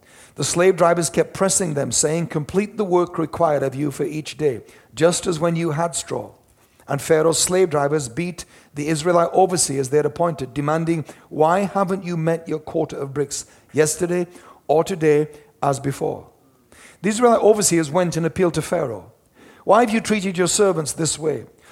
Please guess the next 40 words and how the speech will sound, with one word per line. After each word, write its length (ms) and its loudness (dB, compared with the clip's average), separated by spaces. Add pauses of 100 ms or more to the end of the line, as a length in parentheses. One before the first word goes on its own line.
(180)
Your 100 2
servants 420 2
are 60 2
given 300 0
no 160 4
straw, 400 0
yet 240 -2
we 120 4
are 140 2
told, 340 2
"Make 400 0
bricks." 460 -4 (420)
Your 140 0
servants 420 2
are 140 2
being 200 -2
beaten, 460 -4 (200)
but 140 0
the 80 0
fault 340 2
is 120 2
with 160 -2
your 220 4
own 320 4
people.' 440 -8 (460)
Pharaoh 360 6
said, 260 4
'You 180 2
are 160 8
lazy. 520 2 (420)
That's 240 0
why 240 4
you 280 2
are 200 4 (140)
wanting 420 0
to 80 -2
get 160 6
out 220 4
of 100 2
here. 320 4